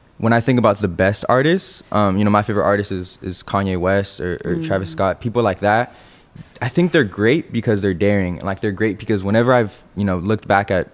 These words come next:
Speaker 1: a Kanye West album release, you know, I think about Graduation or Late Registration
Speaker 2: Mm-hmm.
Speaker 1: or College Dropout. All of those albums, there was very little consideration, it seemed like, for what the audience wanted. It was almost
Speaker 2: Mm-hmm.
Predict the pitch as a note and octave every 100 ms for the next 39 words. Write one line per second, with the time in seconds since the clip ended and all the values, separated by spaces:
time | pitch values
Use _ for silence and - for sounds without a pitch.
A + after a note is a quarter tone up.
0 | F2 - G2+ G2 F#2+ F#2+ - - F#2 G2+
1 | A2 B2 D#3+ - - - - - G2+ F#2
2 | G2 F#2+ F#2 G2+ F#2+ F#2+ G2 G2 F#2 F#2
3 | F2 F#2+ F#2 - F#2+ F#2+ - F2+ E2+ E3
4 | F3 E3+ F3+ F#3+ G2+ G#2+ G#2 F#2+ G#2 G2
5 | G2 E2 - - - - - B2 C3+ B2
6 | G2+ D2+ A2+ A2+ G2+ F#2 F2 - G#2+ A#2
7 | G#2 F#2 F#2+ B2 A#2+ A#2 A2 G#2+ G#2 G2
8 | G2+ G2 G2+ - G2 F2+ E2+ - G2+ F#2+
9 | - F2 G2 F#2 E2 E2+ D#2+ E2 - -
10 | - - A2+ G#2 G#2+ G#2 G2+ F2+